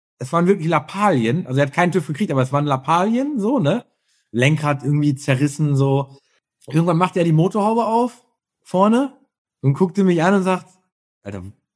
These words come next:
wo kommst du nur her?“ Ich sag, „Ja, das ist jetzt eine etwas längere Geschichte, aber um's kurz zu halten, ich bin damit einmal über den afrikanischen Kontinent und dann über die arabische Halbinsel, Türkei, jetzt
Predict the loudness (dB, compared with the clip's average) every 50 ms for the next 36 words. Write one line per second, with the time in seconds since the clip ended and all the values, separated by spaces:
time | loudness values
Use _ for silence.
0 | _ -14 -14 -8 -4 -4 -4 -4 -2 -2 0 0 2 2 0 0 -4 -12 _ _
1 | _ _ _ _ _ _ _ _ -20 -14 -8 -8 -8 -4 0 0 2 2 0 -2
2 | -6 -12 -10 -6 -4 -4 -4 -2 -2 -2 0 0 -2 -2 0 2 2 4 4 2
3 | 0 -2 -4 -6 -6 -6 -6 -8 -8 -8 -6 -6 -4 -2 0 0 2 2 2 2
4 | 0 0 -2 -6 _ _ _ -8 -6 -6 -6 -8 -10 -18 -8 -2 0 0 0 0
5 | -2 -10 -6 -2 0 2 2 2 2 0 -2 -4 -4 -4 -6 -6 -6 -8 -8 -10
6 | -12 -18 _ _ _ _ _ _ _ -14 -8 -4 -2 0 2 2 2 0 0 0
7 | -2 0 0 0 0 0 0 -2 -2 -2 -4 -4 -4 -4 -2 -2 -2 -2 -2 -2
8 | -2 -2 0 0 0 0 0 0 0 2 0 0 -2 -4 _ _ _ _ _ _
9 | _ _ _ -2 0 2 2 2 0 0 -2 -2 -4 -4 -2 -2 0 2 2 2
10 | 2 2 0 0 0 -2 -2 -2 -2 -2 -2 0 0 0 0 0 0 -2 -2 0
11 | 0 0 0 0 0 0 0 0 2 0 0 2 0 0 0 0 -2 -2 -4 -6
12 | -10 -16 _ _ _ _ _ _ _ _ _ _ -4 -2 -2 0 0 0 2 2
13 | 2 2 0 0 0 -2 -2 -4 -4 -8 -18 -20 -20 _